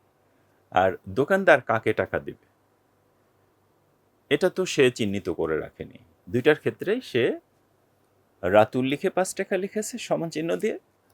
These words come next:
আবার অনিতা লিখেও সমান চিহ্ন দিয়ে পাঁচ টাকা লিখেছে। কাজেই এ থেকে আমাদের কিন্তু বোঝার উপায় নেই বা দোকানদারের বোঝার উপায় নেই কে টাকা পাবে আর কে টাকা দেবে।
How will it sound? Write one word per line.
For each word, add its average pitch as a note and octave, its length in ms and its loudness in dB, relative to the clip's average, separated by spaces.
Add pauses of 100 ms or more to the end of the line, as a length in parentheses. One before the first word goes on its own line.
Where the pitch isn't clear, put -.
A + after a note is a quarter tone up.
আবার B2+ 280 6 (100)
অনিতা B2+ 320 4
লিখেও C#3+ 360 0
সমান A2 280 0
চিহ্ন A#2 260 -2
দিয়ে D#3 140 -4
পাঁচ - 260 -10
টাকা F#2 220 -2
লিখেছে। E2 420 -8 (1040)
কাজেই D#3 380 4 (180)
এ C#3 160 2
থেকে C3 360 2
আমাদের C#3+ 300 2
কিন্তু D3+ 300 -10
বোঝার G#2 420 2
উপায় F#2 280 0
নেই G2 200 -4
বা G#2 180 4
দোকানদারের G#2 500 -4
বোঝার G2 380 -2
উপায় G2 260 -4
নেই A2+ 200 -6 (680)
কে A#2+ 140 4
টাকা A2+ 300 2
পাবে G2+ 480 6 (220)
আর G2 120 2 (120)
কে G#2+ 100 2
টাকা - 260 -4
দেবে। D#2+ 300 0